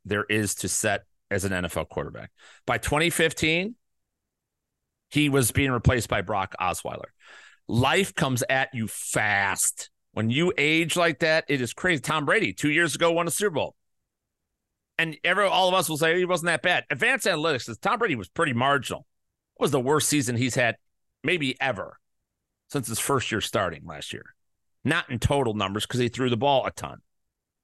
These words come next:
Aaron Rodgers, just so we're aware, and I'm not gonna, I'm not drafting Aaron Rodgers either, but we're gonna trust his quote-unquote number one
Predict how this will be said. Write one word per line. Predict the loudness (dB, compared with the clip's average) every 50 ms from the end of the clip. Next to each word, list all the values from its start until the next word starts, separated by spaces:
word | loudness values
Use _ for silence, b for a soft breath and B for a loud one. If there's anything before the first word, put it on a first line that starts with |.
| _ _ _ _ _ _ _ _ _ _ _ _ _ _ _ _ _ _ _ _ _ _ -2
Aaron | 0 2 4 2 2 2
Rodgers, | 2 2 2 4 4 2 0 0 -2 -2 -2 -2 -6 -8 -10 -8
just | -2 0 0 2 0 -2 -4 -2
so | 0 2 4 4 2 2 0 -2
we're | 0 2 4 4 4
aware, | 2 0 0 0 2 2 2 2 2
and | 0 0
I'm | 0 0 0
not | 0 0 0 -2
gonna, | -2 0 0 0 0 0 -2
I'm | -6 -6 B B B B B
not | 0 0 2 2
drafting | 2 0 0 0 0 0
Aaron | 2 2 2
Rodgers | 2 2 0 0 -2 -2 -2
either, | -2 -2 -4 -6 -12 -16 _ _ _ _ _ _ _ _
but | -2 0 2
we're | 4 4 4
gonna | 4 2
trust | 2 2 2 2 2 2 0
his | 0 0 0
quote-unquote | -2 -2 2 2 2 2 2 2 0 0 2
number | 0 0 0 0
one | 0 0 0 -2